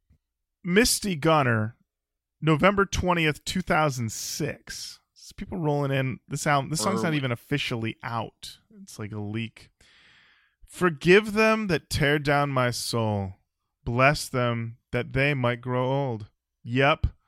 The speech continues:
Speaker 1: All those shitty newspapers, fake fans, or simply those who are such, who for such a long time enjoyed ignoring and criticizing Axl Rose,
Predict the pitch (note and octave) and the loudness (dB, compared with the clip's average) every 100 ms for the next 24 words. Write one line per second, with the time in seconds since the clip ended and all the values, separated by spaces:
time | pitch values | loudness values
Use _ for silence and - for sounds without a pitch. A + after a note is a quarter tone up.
0 | _ _ _ - B2 C3 B2+ B2 - C3 | _ _ _ 0 4 4 4 2 0 -2
1 | B2 A#2 A#2 A#2+ - A#2+ A#2+ B2 B2 - | -2 -2 -2 -4 -2 -2 0 -2 -4 -6
2 | - - A#2 A2+ - - A2 A2 A2+ A#2 | -14 -6 -2 -2 -4 -4 -2 0 -2 -4
3 | - - - - A#2 - D3+ D3+ C#3+ B2+ | -8 -14 -20 -6 -4 0 0 2 0 4
4 | C3 C3 C#3 - A#2 G#2+ - - C3 C#3 | 4 4 2 2 0 0 -4 0 0 0
5 | - C3 C#3 - B2 - D#3 - D3+ D3 | -2 0 0 -2 -6 -2 -4 -2 -2 -2
6 | C#3+ - C#3 C#3 C#3 B2 A2+ A#2+ A#2 - | -4 -2 0 0 -2 -6 0 2 2 0
7 | A#2 A#2+ C3 D3 D3+ D3 C#3 - F3 D3+ | -6 -2 -2 0 -2 -4 -8 -6 -6 -4
8 | - A#2 G2+ G#2+ G2+ - G2+ G2+ G2+ G2+ | -2 -2 0 -2 -4 -6 -4 -2 0 -2
9 | - | -6